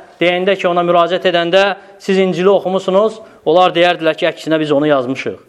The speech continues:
Lakin Allah Taala öz kitabını, Quranı hifz etdiyini buyurur ki, "Biz zikri nazil etdik və biz onu qoruyuruq." Həmçinin başqa möcüzələri, Musaya baxmayaraq daşı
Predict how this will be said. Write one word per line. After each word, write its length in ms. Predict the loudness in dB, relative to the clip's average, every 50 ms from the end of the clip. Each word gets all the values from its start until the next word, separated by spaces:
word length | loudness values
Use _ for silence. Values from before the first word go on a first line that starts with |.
| _ _ _ _ 0
Lakin 240 | 0 0 2 0 0
Allah 320 | 0 0 2 0 0 0
Taala 440 | 2 0 2 2 2 2 2 0 -4 -8 -16 -20 -20 -20 -2 _
öz 220 | 0 0 0 -2
kitabını, 460 | -10 0 2 2 2 4 2 0 0
Quranı 500 | 0 0 0 0 0 0 -2 -2 -2 -6 -8 -12 _ -20 _ _ _ -8
hifz 200 | -8 -2 0 0
etdiyini 380 | 0 0 0 -2 0 0 0
buyurur 260 | 2 2 2 0 0
ki, 140 | -2 -2 -4
"Biz 160 | -2 -2 -4
zikri 280 | -4 -8 -6 -4 -2 2
nazil 280 | 2 2 2 2 0 -2
etdik 300 | -2 -2 -4 -4 0 0
və 120 | 0 0
biz 120 | 0 -2
onu 200 | -2 0 0 0
qoruyuruq." 460 | 0 0 0 2 0 0 0 0 -2 -4 -10 -20 _ _ _ _ _ _ _ _
Həmçinin 440 | 0 0 0 2 0 0 0 2 4
başqa 280 | 2 2 2 0 0
möcüzələri, 680 | 2 2 2 0 0 0 2 2 2 2 0 -2 -6 -10 -14 -20 -20 -20 -20 _ _
Musaya 560 | -4 -4 0 4 4 4 4 4 0 -6 0 2
baxmayaraq 640 | 2 2 2 2 0 2 2 4 2 0 0 0 -2
daşı 420 | -2 -2 -2 -2 0 0 0 -2